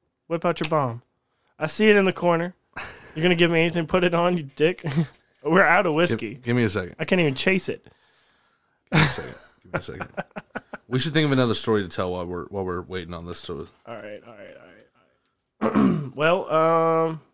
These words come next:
Speaker 1: <laughs> what about the time when you did do Molly?
Speaker 2: I mean, there's been multiple times, but you're talking about the first time, 'cause the first time I did it was with you, right?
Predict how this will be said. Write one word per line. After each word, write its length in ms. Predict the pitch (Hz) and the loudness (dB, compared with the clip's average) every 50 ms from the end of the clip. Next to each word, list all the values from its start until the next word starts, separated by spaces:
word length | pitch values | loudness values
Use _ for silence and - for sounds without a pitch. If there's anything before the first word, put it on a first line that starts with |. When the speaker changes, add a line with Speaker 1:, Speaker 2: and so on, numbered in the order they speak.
| _ _ _ _ _ _ _ _ _ _ _ _ _ - - - | _ _ _ _ _ _ _ _ _ _ _ _ _ -6 2 4
Speaker 1:
<laughs> 180 | 226 208 165 - - - - - | 6 6 4 2 -2 -16 -18 -12
what 100 | - 160 | -8 -4
about 240 | 175 160 175 165 - | 0 2 2 2 0
the 80 | - | -2
time 320 | - - - 156 151 156 156 | -6 -4 -2 0 0 0 -2
when 100 | 147 143 | -4 -4
you 100 | 135 123 | -6 -6
did 260 | 117 143 175 175 139 | -4 -4 -4 -4 -4
do 100 | 127 123 | -6 -6
Molly? 360 | 127 127 113 110 - - 123 127 _ _ _ _ _ _ _ _ _ _ _ _ _ _ _ _ _ _ _ _ _ _ _ _ _ - | -4 -6 -6 -8 -10 -14 -16 -18 _ _ _ _ _ _ _ _ _ _ _ _ _ _ _ _ _ _ _ _ _ _ _ _ _ 0
Speaker 2:
I 60 | 135 | 2
mean, 160 | 151 139 123 | 4 4 4
there's 160 | 135 143 127 | 4 2 2
been 160 | 123 160 151 | 2 2 4
multiple 340 | 117 113 120 113 - 104 101 | 4 4 4 2 2 -2 -4
times, 240 | - 110 107 98 90 | -2 -2 -2 -2 -2
but 60 | 98 | -4
you're 100 | 104 104 | -6 -4
talking 140 | - 120 104 | -4 -4 -4
about 140 | 92 95 82 | -4 -4 -6
the 60 | - | -6
first 260 | - - 104 95 - - | -6 -4 -4 -4 -4 -6
time, 120 | 95 87 | -10 -10
'cause 140 | 82 98 87 | -10 -12 -12
the 60 | 90 | -4
first 240 | - - 127 113 - | 0 0 0 2 0
time 100 | 110 98 | -2 -2
I 60 | 92 | -2
did 100 | 92 92 | -2 -4
it 60 | 92 85 | -6 -6
was 160 | 90 85 92 | -8 -8 -10
with 160 | 92 87 - | -10 -12 -12
you, 180 | 87 82 78 80 | -12 -14 -12 -12
right? 240 | 85 87 87 - | -12 -12 -12 -14